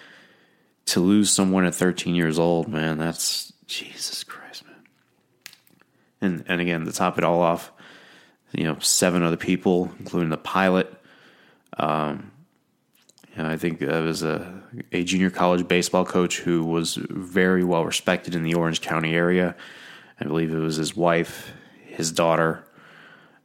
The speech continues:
um, and again, a few other people. I'm, I'm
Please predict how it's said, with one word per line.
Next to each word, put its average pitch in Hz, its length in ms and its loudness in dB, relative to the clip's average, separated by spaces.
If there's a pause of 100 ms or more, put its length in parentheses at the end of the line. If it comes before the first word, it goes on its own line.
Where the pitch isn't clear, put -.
um, 73 600 -4 (840)
and 82 160 -4
again, 80 180 -2
a 73 60 -8
few 82 240 0
other 78 120 0
people. 78 440 -2
I'm, 78 280 -6
I'm 80 240 -6